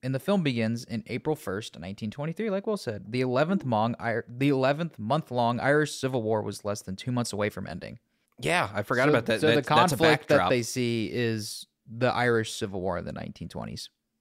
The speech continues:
Speaker 2: Yeah, they're on their little island, and occasionally you hear cannon fire and, and other stuff, other noises in the distance.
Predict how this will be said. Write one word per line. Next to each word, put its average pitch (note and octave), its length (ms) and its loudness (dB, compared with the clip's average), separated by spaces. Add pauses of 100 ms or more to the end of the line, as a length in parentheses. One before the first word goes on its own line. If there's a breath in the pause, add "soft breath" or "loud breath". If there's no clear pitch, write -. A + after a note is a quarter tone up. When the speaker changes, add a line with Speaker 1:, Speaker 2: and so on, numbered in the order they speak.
(340)
Speaker 2:
Yeah, C#3 260 0
they're C3 140 2
on C3 120 2
their C#3 120 4
little B2 240 4
island, G#2+ 340 2
and F#2+ 100 -2
occasionally G2 440 -4
you F#2+ 80 -2
hear G2 140 -4
cannon F#2 420 -10
fire F2+ 580 -4 (180)
and, E2+ 280 -12 (100)
and E2 160 -14 (540)
other F2 180 -4
stuff, - 440 -8
other G2+ 180 -2
noises G2+ 400 -2
in G2+ 120 -8
the F2 80 -6
distance. F2+ 560 -6